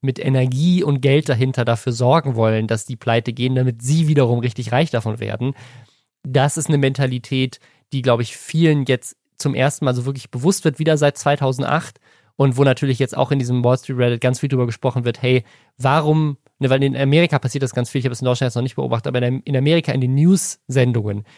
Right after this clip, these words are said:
wird jetzt ganz viel auch gegen Wall Street Bets geschossen, so von wegen so, „Ach, das sind irgendwie, ne,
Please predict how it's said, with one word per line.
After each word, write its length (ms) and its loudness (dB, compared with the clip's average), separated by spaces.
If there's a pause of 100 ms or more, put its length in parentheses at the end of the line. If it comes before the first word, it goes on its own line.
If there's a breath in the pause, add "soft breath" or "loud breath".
(140)
wird 120 0
jetzt 160 -4
ganz 240 2
viel 180 -4
auch 200 -2
gegen 260 2
Wall 160 4
Street 240 -6
Bets 300 -4
geschossen, 500 -2
so 80 -6
von 180 -4
wegen 180 -2
so, 100 -6
„Ach, 180 -4
das 140 -6
sind 120 -4
irgendwie, 440 -4 (420 soft breath)
ne, 300 2